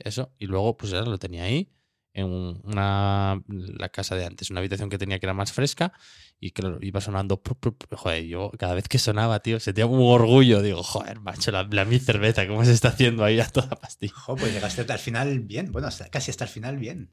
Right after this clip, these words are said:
Speaker 1: Sí,
Speaker 2: Eso
Speaker 1: sí.
Speaker 2: era buena señal, eso.
Speaker 1: No, luego la embotellé y, a ver, se podía beber, incluso, bueno, estaba bien, pero me pareció como que, no sé, como que no había reposado bastante.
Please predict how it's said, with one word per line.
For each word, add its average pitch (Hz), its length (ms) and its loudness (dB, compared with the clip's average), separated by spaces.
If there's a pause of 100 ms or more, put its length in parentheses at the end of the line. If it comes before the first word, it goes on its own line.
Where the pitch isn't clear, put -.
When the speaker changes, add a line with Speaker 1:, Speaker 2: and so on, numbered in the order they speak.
Speaker 1:
Sí, - 160 4
Speaker 2:
Eso 110 100 2
Speaker 1:
sí. 127 100 4
Speaker 2:
era 127 140 2
buena 120 180 -8
señal, 131 300 -10
eso. - 220 -16 (100)
Speaker 1:
No, 127 120 6
luego 95 200 6
la 92 80 0
embotellé 92 560 0 (680)
y, 92 480 -2
a 80 60 -2
ver, 85 160 -4
se 131 120 0
podía 80 220 -6
beber, 107 380 2
incluso, 87 840 -2 (640)
bueno, 135 300 -4 (380)
estaba 90 380 -6
bien, 127 280 -2 (320)
pero 101 380 2
me 113 200 -2
pareció 113 360 2
como 151 240 2
que, 110 1000 0 (100)
no 123 100 -6
sé, 123 240 -4
como 98 220 -10
que 101 80 -6
no 107 60 -4
había 123 120 -2
reposado 117 380 -2
bastante. 98 500 -8